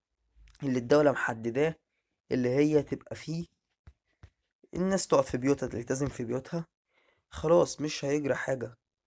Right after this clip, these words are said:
الدنيا مش هتقف، عشان مش نبقى زي أي دولة تانية. العدوى كورونا ده يا جماعة بينتشر بسرعة جدا، ويا ريت الناس، ويا ريت الناس تلتزم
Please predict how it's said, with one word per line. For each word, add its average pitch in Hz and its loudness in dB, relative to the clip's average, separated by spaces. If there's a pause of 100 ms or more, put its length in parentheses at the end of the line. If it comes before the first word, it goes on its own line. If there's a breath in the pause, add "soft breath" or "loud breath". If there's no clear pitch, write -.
(140)
الدنيا 139 -2
مش 143 -4
هتقف، - -8 (1200)
عشان 143 -2 (500 soft breath)
مش 117 -6
نبقى 143 -4 (100)
زي 117 -6
أي 143 0
دولة 135 0
تانية. 143 -4 (680)
العدوى 123 -2 (400)
كورونا 135 0
ده 131 4
يا 131 2
جماعة 127 -2
بينتشر 120 -6
بسرعة 120 -4
جدا، 113 -6
ويا 117 0
ريت 127 -2
الناس، 117 -4
ويا 117 0
ريت 131 -4
الناس 120 -6
تلتزم 120 -8